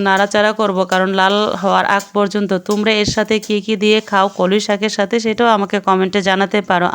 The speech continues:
আমি এভাবে সাধারণভাবেই খেয়ে থাকি। কলই শাকটা আমার এত পছন্দ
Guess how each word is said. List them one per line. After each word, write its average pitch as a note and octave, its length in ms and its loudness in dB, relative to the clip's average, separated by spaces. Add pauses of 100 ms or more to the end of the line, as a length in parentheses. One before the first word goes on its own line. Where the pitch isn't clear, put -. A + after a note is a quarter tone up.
আমি G3+ 140 0 (160)
এভাবে G#3 280 0
সাধারণভাবেই A3 760 -2
খেয়ে F#3+ 320 -4
থাকি। F3 280 -8 (180)
কলই A3+ 280 2
শাকটা C4+ 300 -2 (100)
আমার B3+ 140 2 (120)
এত G#3 140 -6 (140)
পছন্দ A#3+ 380 0